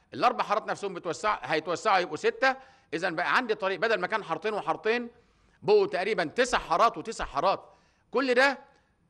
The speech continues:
آه، وإحنا بنخطط بقى إيه ال-، إيه الأسس اللي، اللي، اللي خدناها في اعتبارنا. أولًا، ربط المناطق الس-، ال-، ال-، السكنية الحالية المكتظة بالسكان بالمدن العمرانية الجديدة، ربط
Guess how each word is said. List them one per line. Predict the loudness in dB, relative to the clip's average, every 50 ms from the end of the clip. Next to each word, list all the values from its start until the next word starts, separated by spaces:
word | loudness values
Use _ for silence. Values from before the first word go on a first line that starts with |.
| _ -4
آه، | -2 0 0 -2 -2
وإحنا | 0 -2 0 2 2
بنخطط | 2 2 2 0 0 0 0 0 -2
بقى | 0 2 2 2 2 2 -2 -8 -6 0
إيه | 2 2 2
ال-، | 2 -2 -6 -6
إيه | -4
الأسس | -2 0 0 -2 -2 -2 -6 -8
اللي، | -4 -2 -2 -2 -2 -4
اللي، | -4 -2 -2 -2 -2 -4 -6 -16 _ _ -8
اللي | -6 -6 -4
خدناها | -2 -2 0 2 0 0
في | 0
اعتبارنا. | 0 -2 0 0 2 0 0 -2 -6 -14 _ _ _ _ _ -4
أولًا، | -2 0 2 2 2
ربط | 4 6 4 4 4 0 -8 -20 -20 _ _ _ _ _ _ _ _ _ _ _ _ _ _ _ _ _ -6
المناطق | -2 0 2 4 4 4 4 2 -4 -8
الس-، | -8 -8 -8 -10
ال-، | -10 -6 -4 -2 0 0 0
ال-، | 0 0 0 0 0 0 -2 -2 -2 -2
السكنية | -2 -2 -2 -2 0 0 2 2 2 0 -2 -4 -4
الحالية | -4 -4 -2 0 0 2 2 2 0 0 -2 -4 -8 -20 _ _ _ -8
المكتظة | -6 -6 -6 -4 0 0 0 2 2 0
بالسكان | -4 -4 -8 -6 0 2 2 2 2 0 -4 -16 -20 _ _ _ _ _
بالمدن | -4 -2 -2 0 -2 -2 -2 -2 -2 -2 -2
العمرانية | -2 -2 -2 0 2 4 4 2
الجديدة، | 2 2 0 0 -2 -2 -4 -8 -20 _ _ _ _ _ _ _ _ _ 0
ربط | 2 4 4 2 0 -6 -20 -16